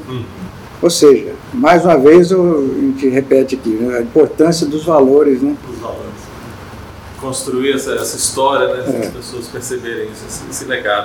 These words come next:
Speaker 1: que a gente vai deixando aí. Ah, que bom, doutor. Vamos voltar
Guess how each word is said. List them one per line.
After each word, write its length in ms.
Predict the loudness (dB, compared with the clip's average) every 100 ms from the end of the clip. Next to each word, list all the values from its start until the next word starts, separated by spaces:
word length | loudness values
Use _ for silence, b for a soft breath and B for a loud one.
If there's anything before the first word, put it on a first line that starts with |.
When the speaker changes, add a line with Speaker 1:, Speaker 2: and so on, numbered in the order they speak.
| -8
Speaker 1:
que 40 | -12
a 20 |
gente 200 | -14 -14
vai 80 | -12
deixando 380 | -10 -12 -14 -16
aí. 1080 | -16 -18 -18 -18 -16 -18 -18 -18 -18 -12 -10
Ah, 20 |
que 120 | -6 -4
bom, 160 | -2
doutor. 280 | -2 -4 -8 -12 -16 -18 B B B B B
Vamos 280 | 4 6 6
voltar 240 | 6 6